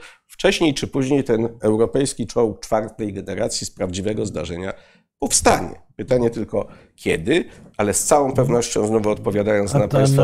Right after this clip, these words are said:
Speaker 2: na-,
Speaker 1: pytanie.
Speaker 2: a, a co z brytyjskim Challengerem? Bo to jest dobry czołg.
Speaker 1: Znaczy, wszystkie te czołgi są do pewnego stopnia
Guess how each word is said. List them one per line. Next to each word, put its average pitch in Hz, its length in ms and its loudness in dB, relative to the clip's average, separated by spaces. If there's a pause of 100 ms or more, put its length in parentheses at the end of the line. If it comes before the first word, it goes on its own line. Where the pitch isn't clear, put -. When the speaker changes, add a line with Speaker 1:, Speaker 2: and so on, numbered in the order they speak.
Speaker 2:
na-, - 40 2
Speaker 1:
pytanie. 143 400 4 (120)
Speaker 2:
a, 139 80 0
a 143 40 4
co 190 180 4
z 190 60 4
brytyjskim 170 560 2
Challengerem? 120 760 2
Bo 110 220 -4 (480)
to 127 80 2
jest 139 120 8
dobry 151 280 4
czołg. 104 420 -2 (280)
Speaker 1:
Znaczy, 127 560 6 (840)
wszystkie - 420 -4
te 170 120 4
czołgi 202 340 0
są 143 220 2
do 120 100 6
pewnego 120 440 2
stopnia 113 440 0